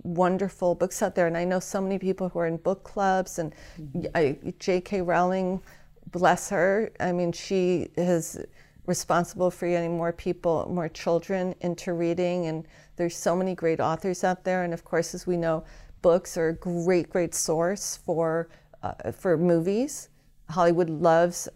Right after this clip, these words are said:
Speaker 1: intellectual properties. They like source material. Uh, it's another, uh,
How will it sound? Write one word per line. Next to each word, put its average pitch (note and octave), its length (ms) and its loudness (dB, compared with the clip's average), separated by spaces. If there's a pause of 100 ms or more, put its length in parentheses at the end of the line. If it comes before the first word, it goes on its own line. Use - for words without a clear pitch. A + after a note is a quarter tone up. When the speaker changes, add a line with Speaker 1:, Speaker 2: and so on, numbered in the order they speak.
(140)
Speaker 1:
intellectual E3 640 -2
properties. F#3+ 800 -2
They E3 180 0
like D#3+ 460 0
source - 460 -2
material. F#3 680 -2 (440)
Uh, D3+ 260 0
it's - 160 -10
another, E3+ 640 4 (500)
uh, E3 260 0